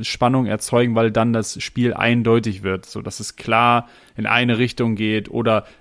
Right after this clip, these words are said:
wenn der Favorit eine rote Karte bekommt, dass man dann sagt, okay, jetzt haben die aber noch mal eine Chance oder so. Ja, aber bei so einem eigentlich ausgeglichenen Duell eine frühe rote Karte, das nervt mich dann immer, weil ich dann denke so, ja, jetzt ist es halt irgendwie ein Ungleichgewicht und jetzt ist, äh, weniger,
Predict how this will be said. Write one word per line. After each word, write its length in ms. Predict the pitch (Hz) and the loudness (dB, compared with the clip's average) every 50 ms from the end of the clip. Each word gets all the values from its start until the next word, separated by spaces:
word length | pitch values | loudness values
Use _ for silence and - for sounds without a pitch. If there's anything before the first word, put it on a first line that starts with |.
| _ - | _ -2
wenn 240 | - 113 113 120 | 2 2 4 4
der 120 | 110 113 107 | 4 2 2
Favorit 460 | - - 117 107 113 107 117 110 113 | 2 0 -2 0 0 0 -2 -2 -4
eine 80 | - 113 | -4 -2
rote 240 | 107 107 110 104 113 | -2 -2 -2 -2 -4
Karte 280 | - - 113 110 107 98 | -2 -2 -2 0 -2 -4
bekommt, 320 | 107 - - 120 113 101 | -8 -8 -6 -6 -4 -4
dass 120 | 113 - - | -4 -4 -4
man 160 | 113 107 101 | -2 -2 0
dann 160 | 110 110 113 | 0 0 0
sagt, 220 | 104 110 104 101 | 0 0 -2 -2
okay, 200 | 107 107 - 117 | -6 -8 -4 -2
jetzt 240 | 110 110 107 - - | -2 -2 -2 -2 -2
haben 180 | 120 120 120 113 | 0 0 0 2
die 120 | 113 113 107 | 2 2 2
aber 180 | 101 104 110 | 2 2 0
noch 120 | 107 104 98 | 0 -2 -2
mal 80 | 110 | -2
eine 80 | 101 98 | -4 -4
Chance 500 | - - 120 120 120 123 123 117 - 117 | -2 0 2 2 2 2 0 -2 -4 -4
oder 140 | 107 107 104 | -4 -4 -2
so. 220 | 98 110 110 107 | -2 -2 -2 0
Ja, 440 | 98 107 113 123 131 135 131 - 76 - | 0 2 2 4 4 4 2 0 -4 -6
aber 240 | - 113 117 113 | -4 0 0 2
bei 120 | 101 117 117 | 2 2 0
so 140 | 107 120 120 | 0 0 0
einem 200 | 117 117 110 - - - _ _ _ _ _ - | 0 0 -2 -4 -6 -12 _ _ _ _ _ -4
eigentlich 300 | - 120 123 127 123 - | 0 0 0 0 2 2
ausgeglichenen 720 | - 127 160 - - 139 120 123 143 139 - 135 123 120 113 | 4 4 4 4 0 -2 -2 0 0 0 0 0 0 0 0
Duell 380 | 113 107 - 110 131 143 147 | -2 0 2 2 4 4 4
eine 120 | 147 143 123 | 4 2 -2
frühe 220 | - - - 131 | -4 -2 0 0
rote 240 | 123 117 131 107 - | 0 0 0 -2 -4
Karte, 340 | - - 123 123 117 131 120 | -2 0 0 0 2 0 -2
das 220 | 107 98 - - | -2 -2 -4 -2
nervt 340 | 110 110 117 139 143 - - | 0 2 2 2 2 0 -4
mich 140 | 131 127 - | -8 -6 -2
dann 160 | 123 117 110 | -2 -2 0
immer, 320 | 104 117 120 117 117 110 | 0 0 2 2 2 2
weil 120 | 107 110 110 | 2 0 0
ich 80 | 104 - | -2 -4
dann 140 | - 110 101 | -6 -6 -4
denke 260 | 110 113 107 113 107 | -4 -4 -4 -4 -4
so, 100 | 101 107 | -2 -2
ja, 460 | 104 104 104 113 113 113 107 - - - _ _ _ - - _ _ _ _ _ - | 0 0 2 2 2 2 0 -2 -6 -12 _ _ _ -20 -20 _ _ _ _ _ -12
jetzt 260 | - 110 113 113 - 127 | -6 -6 -4 -4 -4 -4
ist 100 | 120 120 | -6 -4
es 100 | 117 117 | -2 0
halt 160 | 117 117 - | 0 0 0
irgendwie 360 | - 120 120 117 110 113 110 | -2 -2 0 0 0 0 -2
ein 100 | 110 104 | -2 -2
Ungleichgewicht 840 | 104 131 156 160 143 139 131 131 - - 131 113 127 135 131 - | 0 0 0 2 2 2 2 0 0 -4 -4 -2 -2 -2 -2 -2
und 120 | - 117 117 | -4 -4 -4
jetzt 180 | 107 - - | -4 -6 -10
ist, 180 | - 110 - - | -14 -14 -14 -12
äh, 260 | - 82 101 107 101 107 | -10 -8 -8 -8 -6 -4
weniger, 500 | 120 120 120 117 107 110 104 101 101 | -2 -2 -2 -2 0 0 0 0 -2